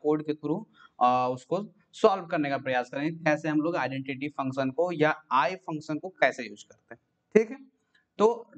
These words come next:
topic समझ में आ गया, no, numpy है और, अ, फिर, अ, I and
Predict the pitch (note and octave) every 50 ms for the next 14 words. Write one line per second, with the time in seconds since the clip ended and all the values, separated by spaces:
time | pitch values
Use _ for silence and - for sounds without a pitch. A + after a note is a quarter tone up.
0 | - - D3+ D3+ D3 F#3+ - G3+ G#3 G#3 G#3 G#3 G3+ G3+ G#3 G#3+ A3+ A3 F#3+ D#3+
1 | D3+ D3+ D#3+ D#3+ - D#3 D3+ D3+ D#3+ E3+ D#3+ F#3 F#3 F#3+ F#3+ G3 G#3 G#3+ F#3 F3
2 | D#3+ D#3 D#3+ E3+ G#3+ G#3+ - _ _ _ _ _ - A#2+ A#2+ C3 C3 C3+ C3+ C3+
3 | C3 C3+ C3+ C3+ C3+ C3+ C3+ - D3 C3+ C3+ B2+ C3 B2+ B2 B2 B2 B2 A#2+ -
4 | - - D3 D3+ D#3+ F#3 G3 F3+ D#3 D#3 D#3+ E3+